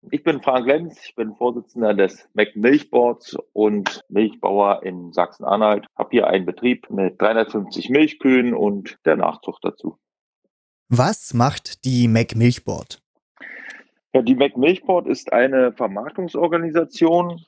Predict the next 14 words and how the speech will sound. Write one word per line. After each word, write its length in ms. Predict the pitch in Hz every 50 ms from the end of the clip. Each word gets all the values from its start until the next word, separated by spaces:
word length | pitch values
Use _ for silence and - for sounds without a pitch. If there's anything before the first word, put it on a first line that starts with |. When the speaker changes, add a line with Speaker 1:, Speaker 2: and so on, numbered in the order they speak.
| _ _
Speaker 1:
für 300 | - - 123 113 104 104
Milchbauern, 760 | 107 113 135 156 156 - - 147 143 151 147 143 139 123 104 - _ -
die 320 | 123 123 123 120 117 - -
ihre 220 | - 117 104 110
Milch 380 | 107 110 117 123 131 139 139 139 - - - _ _ -
mit 360 | 107 113 113 110 - - - - -
kaufrechtlichen 800 | - 117 123 123 - - 123 120 - - 117 110 - 117 110 101
Verträgen 560 | - 113 104 - - 107 107 113 107 104 -
vermarkten 560 | - 101 90 87 87 90 95 - _ - 98
wollen. 460 | 87 90 90 87 85 85 82 82 80 _ _ _ _ _ _ -
Wir 100 | - -
engagieren 540 | - 107 117 110 107 101 101 117 127 131 131
uns 160 | 123 92 -
dafür 720 | - 92 107 127 - - - 135 131 131 131 135 135 131